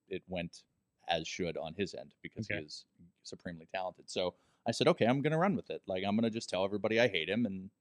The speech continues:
Speaker 1: we'll see where it goes." And there was a few people that bought into it, and somebody had messaged me and goes, well, they, they apparently bought into what <laughs> I said. So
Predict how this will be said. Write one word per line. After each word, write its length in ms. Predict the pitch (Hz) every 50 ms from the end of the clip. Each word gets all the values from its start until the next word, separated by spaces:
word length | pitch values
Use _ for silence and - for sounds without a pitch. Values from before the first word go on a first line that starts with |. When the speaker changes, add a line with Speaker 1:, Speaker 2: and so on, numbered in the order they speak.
| _ _ _ _ _ _ _ _
Speaker 1:
we'll 100 | - 95
see 140 | - - 98
where 160 | 92 98 104 123
it 80 | -
goes." 360 | - 92 85 87 110 127 -
And 260 | 104 95 95 92 92 92 - _ _ _ _ _ _ _ _ _ -
there 140 | 95 101 104
was 340 | 101 95 92 - - - -
a 40 | 104
few 160 | - 107 104
people 360 | - - 101 92 - 92 90
that 200 | 95 90 82 -
bought 180 | - 92 101 107
into 260 | 107 107 - 98 92
it, 80 | 87
and 180 | 90 92 90 87 - _
somebody 320 | - - 113 104 107 101 98
had 120 | 101 95
messaged 340 | 95 95 110 - - 104 98
me 120 | 95 95
and 80 | 92 92
goes, 300 | 92 92 92 92 - - _ _ _ - - - - _ _ _ _ _ _ _ _ _ _ _ _ - - -
well, 280 | - 110 98 92 92 -
they, 240 | - 104 101 101 90 - _ _ _ -
they 300 | 113 104 98 95 92 87 - _ _ _ _ _ _ _
apparently 300 | - 95 87 76 80 85 - _
bought 160 | - 85 80 80
into 400 | 82 82 82 - - 80 78 76 _ _ _ -
what 180 | - 90 95 -
<laughs> 60 | -
I 40 | 240
said. 460 | - - - - 208 180 135 110 110
So 400 | 110 - 151 135 135 135 127 127